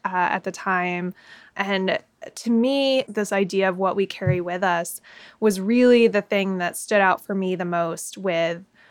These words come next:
Orphan Train, because, you know, Vivian, the main character who's in both narratives, Vivian has led a life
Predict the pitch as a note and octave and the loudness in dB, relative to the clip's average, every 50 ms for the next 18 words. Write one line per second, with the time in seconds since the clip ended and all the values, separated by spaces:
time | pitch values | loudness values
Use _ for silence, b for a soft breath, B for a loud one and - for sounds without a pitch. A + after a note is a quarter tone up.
0 | b b b b - C4 C#4+ - C#4+ B3+ B3 - - G#3 F#3+ F#3 F3+ F3 F3 F3 | b b b b 4 4 4 4 2 -2 -2 -2 -4 -4 -2 -2 -2 -2 -4 -4
1 | F3+ - - G3+ G3 - - G#3 G3 F#3+ F#3 E3+ F3 - - _ _ _ _ - | -6 -6 -4 -6 -6 -4 -4 -2 -2 0 -2 -2 -6 -12 -14 _ _ _ _ -10
2 | G#3 G#3 G3+ G3 F#3+ F3+ F3 F#3 A3 A3+ A3 A#3 A3+ G#3+ G3+ F#3 F3+ F3+ F3+ F3 | -8 -4 -4 -2 -4 -4 -2 0 0 2 4 4 4 4 4 4 4 2 2 0
3 | E3+ F3 F3 F3+ F#3 - _ _ _ - G#3 G3+ G3 F#3+ G3 - - G#3 F3 F3+ | -2 -4 -6 -6 -8 -10 _ _ _ -2 0 2 2 2 0 2 2 2 2 2
4 | F3 - - F#3+ F3+ F3+ F#3 - - G3 F3 - F#3 F3+ F3+ F3 G3 F#3 F3 - | 0 -2 -2 0 0 0 0 2 0 0 0 0 -4 -6 -4 -2 -2 -2 -2 0
5 | A3+ B3 B3+ B3 A3+ G#3 G3 F#3 F#3 F3+ F3+ - b b b b - A3+ A#3+ A#3 | 0 4 6 6 6 6 6 4 2 -2 -4 -12 b b b b 4 4 6 6
6 | C4+ B3+ A#3+ A#3 G#3+ G#3 - A3 G#3 F#3 G3+ G3 F#3+ G#3 G3 F3+ F#3 F3 F#3+ F#3+ | 6 4 4 4 2 0 0 -2 -2 0 0 2 2 2 2 2 0 0 0 0
7 | F#3+ - - - - | -2 -4 -8 -18 -20